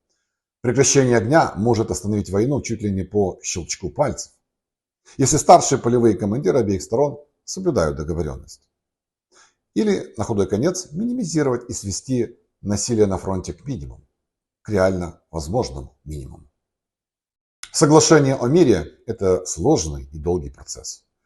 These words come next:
который может занять годы и даже десятилетия. Несколько примеров навскидку. Египет и Израиль, э, до-, достигли прекращения огня в тысяча девятьсот семьдесят третьем году,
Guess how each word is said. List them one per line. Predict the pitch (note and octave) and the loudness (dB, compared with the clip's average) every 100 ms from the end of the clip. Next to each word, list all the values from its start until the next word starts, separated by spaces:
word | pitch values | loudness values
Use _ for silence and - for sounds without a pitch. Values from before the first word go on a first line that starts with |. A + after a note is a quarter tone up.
| _ _ | _ _
который | - F3 D3 | 0 2 2
может | C3 A#2 | 0 -2
занять | F#2+ A2+ G#2+ - _ | -2 0 -2 -4 _
годы | C#2 F2 B2+ D2 B1+ - | -10 -2 -2 -2 -10 -14
и | |
даже | D2 F2+ D#2 D2 C2+ _ | -6 -4 -4 -8 -16 _
десятилетия. | C#2+ - C#2+ F2 A2 - - _ _ _ _ _ _ _ _ | -14 -14 -10 -4 -4 -6 -16 _ _ _ _ _ _ _ _
Несколько | A#3+ G#3 F3+ C3+ | -6 -4 -2 0
примеров | C#3+ C#3+ B2+ A2+ | 2 4 4 2
навскидку. | A#2 G2+ - F#2 - - - _ _ _ _ _ - - | -4 -8 -6 -8 -8 -18 -20 _ _ _ _ _ -20 -6
Египет | B2 C3 C#3+ C3 B2 | 0 2 2 4 4
и | |
Израиль, | A2+ G#2+ D3+ A#2+ D#2 - _ _ _ _ _ | 4 6 6 6 0 -12 _ _ _ _ _
э, | D#2+ E2 D#2 | -6 -6 -4
до-, | D2+ | -4
достигли | F#2 F#2 A2 - A#2+ G#2+ | -4 0 0 0 -2 -2
прекращения | G#2 A2 G#2 A2 G2+ | -2 -4 -2 0 0
огня | F#2+ G#2 C3+ | 0 -2 -6
в | - | -4
тысяча | G2+ G#2 G2+ | -6 -6 -6
девятьсот | G2+ F#2+ G#2+ - | -6 -4 -6 -6
семьдесят | F#2+ F2+ F#2+ | -8 -8 -8
третьем | B2+ - F#2 | -8 -8 -8
году, | A#2 D3 C#2 | -6 -6 -8